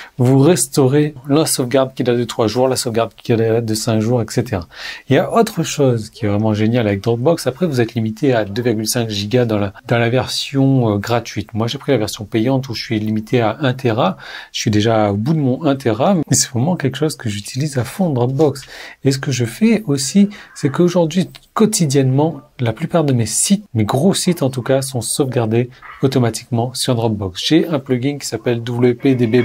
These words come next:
Backup, W P D Backup ou un truc comme ça, vous allez voir ça sur l'écran. Et ça,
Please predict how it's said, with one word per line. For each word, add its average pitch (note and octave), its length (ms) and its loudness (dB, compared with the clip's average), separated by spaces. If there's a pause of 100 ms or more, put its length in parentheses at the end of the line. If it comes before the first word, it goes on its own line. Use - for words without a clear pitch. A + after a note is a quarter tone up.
Backup, A2+ 380 0 (640)
W C#3 360 4
P C#3+ 280 2
D B2+ 160 -2 (680)
Backup C3+ 760 0 (140)
ou B2+ 120 2
un A#2+ 80 2
truc C#3 160 -6
comme B2 180 -2
ça, B2 160 0
vous A2 220 -2
allez G2+ 200 0
voir G#2 220 -2
ça C#3 160 -4
sur A2+ 160 -4
l'écran. C#3+ 360 0 (480)
Et D#3+ 100 4
ça, G#3 400 2